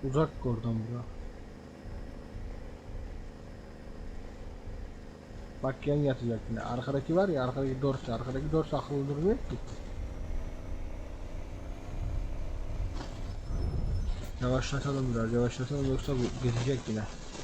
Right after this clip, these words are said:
Dorse kudurdu arkada. Şurayı çok dönüyor ya.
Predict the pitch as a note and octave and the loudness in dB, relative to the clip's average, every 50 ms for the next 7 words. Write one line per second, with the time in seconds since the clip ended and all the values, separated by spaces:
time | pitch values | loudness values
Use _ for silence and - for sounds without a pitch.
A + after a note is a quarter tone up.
0 | - C3+ B2+ C3 C3 - - - - - C3+ C3 C3+ B2+ B2+ C#3 C3 A#2+ A#2+ - | -2 2 4 4 4 4 2 0 0 2 2 2 4 4 4 4 4 4 2 0
1 | A2+ A2+ G#2+ - - - - - - - - - - - - - - - - - | -2 -2 -4 -4 -8 -10 -10 -10 -8 -10 -10 -10 -10 -12 -12 -12 -12 -12 -12 -12
2 | - - - - - - - - - - - - - - - - - - - - | -12 -12 -12 -12 -12 -14 -12 -12 -12 -12 -10 -8 -8 -8 -6 -6 -6 -6 -6 -4
3 | - - - - - F3+ F3+ F3+ - - G3+ F3 - - B2+ B2 A#2+ A2 G#2+ G#2 | -4 -4 -4 2 6 8 8 8 6 4 2 2 2 2 4 4 4 4 4 2
4 | G#2+ G#2+ G#2+ | 2 0 -2